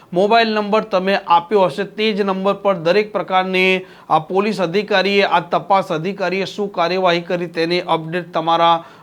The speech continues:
મોબાઈલમાં મેસેજ સુધી પહોંચી જશે. અને આ જ મામલે ડી જી પી વિકાસ સહાયનું એક નિવેદન સામે આવ્યું છે.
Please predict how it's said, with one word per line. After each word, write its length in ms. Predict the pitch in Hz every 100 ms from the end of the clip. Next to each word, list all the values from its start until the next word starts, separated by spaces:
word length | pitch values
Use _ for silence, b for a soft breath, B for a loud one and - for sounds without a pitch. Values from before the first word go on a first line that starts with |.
| -
મોબાઈલમાં 560 | 180 180 190 185 180 175
મેસેજ 400 | 165 160 190 170
સુધી 320 | - 175 185
પહોંચી 460 | 185 170 165 190
જશે. 300 | 170 156 185
અને 120 | 175 151
આ 200 | 165 175
જ 100 | 170
મામલે 640 | 165 165 165 165 160 160 B _
ડી 140 | 170 180
જી 140 | 202
પી 180 | 202 190
વિકાસ 500 | 175 170 180 175 -
સહાયનું 340 | 160 170 170
એક 160 | 170 165
નિવેદન 420 | 160 165 165 160
સામે 340 | 160 156 165
આવ્યું 300 | 160 156 156
છે. 440 | 151 160 127 113